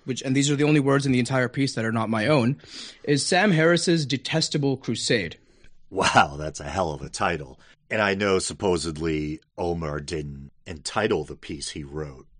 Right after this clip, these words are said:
Speaker 2: but damn, what? Sam Harris's Detestable Crusade against religious fundamentalism, against, uh, literal interpretation, of superstitious man-made texts, Sam Harris's detestable crusade against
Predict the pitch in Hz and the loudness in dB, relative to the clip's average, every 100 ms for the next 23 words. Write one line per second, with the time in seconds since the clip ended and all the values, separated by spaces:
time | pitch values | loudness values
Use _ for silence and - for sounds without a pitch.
0 | - - - 90 - 98 107 87 71 92 | -20 -12 -6 -6 -2 0 2 0 -2 -2
1 | 85 - - 82 78 85 82 - 80 - | -2 -4 -8 -8 -6 -6 -6 -6 -8 -8
2 | - - 82 - 78 - 85 78 - 80 | -8 -6 -8 -8 -12 -10 -10 -8 -6 -6
3 | 78 78 73 78 73 82 73 - - 80 | -6 -8 -10 -10 -6 -6 -6 -10 -10 -10
4 | 71 76 80 101 95 98 120 117 120 - | -10 -8 -6 -4 -4 -4 -6 -8 -12 -12
5 | 73 85 78 73 69 - - - 76 71 | -12 -10 -10 -10 -12 -14 -12 -12 -10 -12
6 | 67 - - _ 117 92 98 90 87 80 | -14 -18 -20 _ -10 0 2 4 2 0
7 | 76 73 95 80 76 95 82 87 107 92 | -6 -6 -6 -6 -8 -6 -6 -6 -6 -6
8 | 107 113 - _ - 85 78 - 90 87 | -10 -16 -20 _ -16 -10 -4 -4 -4 -4
9 | - - 87 98 85 87 82 80 80 78 | -6 -4 -4 -4 -6 -6 -6 -4 -6 -8
10 | 71 - - 101 - - - - _ - | -10 -10 -6 -6 -8 -12 -14 -20 _ -8
11 | - 98 90 95 92 87 92 76 - 87 | -4 -4 -2 0 0 -2 -6 -10 -10 -8
12 | - 87 - 80 82 - 95 82 - 92 | -6 -6 -6 -6 -6 -8 -8 -6 -4 -6
13 | 80 80 78 - 73 85 80 76 - - | -6 -6 -8 -12 -8 -6 -6 -8 -14 -16